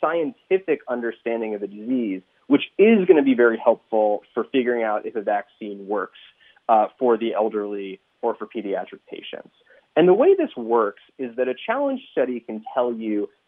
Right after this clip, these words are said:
something called correlates of protection. What are the things where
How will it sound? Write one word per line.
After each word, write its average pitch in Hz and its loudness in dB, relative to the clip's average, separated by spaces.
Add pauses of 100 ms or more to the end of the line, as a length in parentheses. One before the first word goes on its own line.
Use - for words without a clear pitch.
something 160 0
called 117 2
correlates 185 0
of - -8
protection. - -12 (320)
What 185 4
are 320 0
the 254 2 (100)
things 143 -2
where 113 0